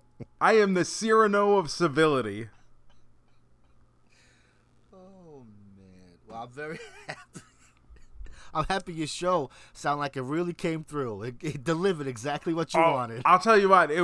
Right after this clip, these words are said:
Speaker 1: it was a roller coaster of emotions. There, there were, there were some great laughs. There were some, some real tears, and, you know, I'm, I'm just happy we all made it out and we were able to do
Speaker 2: Do we
Speaker 1: it.
Speaker 2: think the married people, we think,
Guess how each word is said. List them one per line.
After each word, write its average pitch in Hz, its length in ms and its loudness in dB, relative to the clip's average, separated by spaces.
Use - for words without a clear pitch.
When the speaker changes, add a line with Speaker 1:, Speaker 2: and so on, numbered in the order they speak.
Speaker 1:
it 180 80 0
was 170 240 4
a 151 60 4
roller 170 360 2
coaster 170 460 2
of 135 140 4
emotions. 190 840 0
There, 143 320 0
there 156 260 2
were, 143 460 0
there 151 180 0
were 139 180 -2
some 117 340 -8
great 127 300 -4
laughs. 156 760 -4
There 131 160 0
were 127 140 -4
some, 117 480 -8
some 117 480 -4
real 151 220 2
tears, 185 680 0
and, 107 320 -6
you 143 80 0
know, 139 200 4
I'm, 151 260 -2
I'm 175 140 -2
just 185 200 -2
happy 165 360 0
we 143 180 0
all 147 180 4
made 139 260 0
it 123 120 -4
out 123 220 0
and 113 80 -8
we 123 60 -4
were 123 120 -4
able 120 220 -4
to 107 80 -10
do 151 120 -8
Speaker 2:
Do 147 60 -6
we 151 80 -4
Speaker 1:
it. - 80 -14
Speaker 2:
think 175 220 -10
the 160 180 -6
married 175 380 -10
people, 202 360 -6
we 147 100 -8
think, 165 260 -10